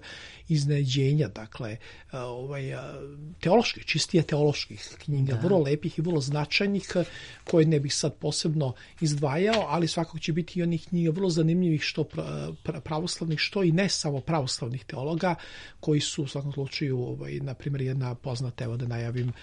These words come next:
Speaker 1: Bultmanova knjiga koja je vrlo često u kontroverziji, a koja je jako značajna, Hristos i mitologija. Dakle, čuvena njegova američka predavanja, to je jedna mala knjiga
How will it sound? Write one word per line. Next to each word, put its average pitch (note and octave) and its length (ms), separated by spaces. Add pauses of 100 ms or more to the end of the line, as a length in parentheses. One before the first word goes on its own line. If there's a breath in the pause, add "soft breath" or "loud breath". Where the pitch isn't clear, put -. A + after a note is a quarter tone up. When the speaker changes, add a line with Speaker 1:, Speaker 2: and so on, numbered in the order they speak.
(200 loud breath)
Speaker 1:
Bultmanova B2+ 680
knjiga B2+ 360
koja B2+ 200
je A#2+ 120
vrlo A#2+ 140
često B2+ 380
u C3 60
kontroverziji, B2+ 800 (300 loud breath)
a B2+ 80
koja C3+ 200
je - 20
jako A#2 240
značajna, A#2+ 540
Hristos - 480
i C#3 40
mitologija. A#2+ 640 (400 loud breath)
Dakle, B2 200
čuvena C3 240
njegova C3 260
američka B2+ 420
predavanja, G#2 640
to B2 120
je - 20
jedna A#2 120
mala A#2 280
knjiga D3+ 520